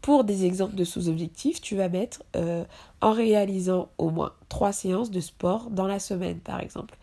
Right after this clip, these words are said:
Et ça, ça va être tes objectifs, euh, trimestriels. Tu vas te dire, par exemple, pour le mois de mars, il faut que chaque semaine, j'ai fait trois séances de sport, par exemple.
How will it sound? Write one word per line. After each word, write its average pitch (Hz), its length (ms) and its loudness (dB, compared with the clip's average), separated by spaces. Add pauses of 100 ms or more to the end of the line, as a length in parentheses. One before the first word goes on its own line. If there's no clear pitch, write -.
(180)
Et - 80 -4
ça, - 80 0
ça - 140 2
va 196 100 2
être 185 140 -2
tes 185 160 -2
objectifs, 180 600 -4
euh, 165 160 -2
trimestriels. 180 680 -6
Tu - 140 -14
vas 165 80 -6
te 165 120 -8
dire, 190 180 -4
par 190 140 -8
exemple, 175 280 -6 (280)
pour 202 120 -4
le 190 80 2
mois 185 140 2
de 170 140 -4
mars, 175 360 -6
il 185 120 -6
faut 202 160 -4
que 165 200 -6 (280)
chaque - 420 -6
semaine, 170 480 -4
j'ai 170 240 -4
fait 170 400 -6 (220)
trois 202 220 -4
séances 190 400 -6
de 185 100 -10
sport, - 580 -14 (320)
par 175 160 -4
exemple. 180 480 -8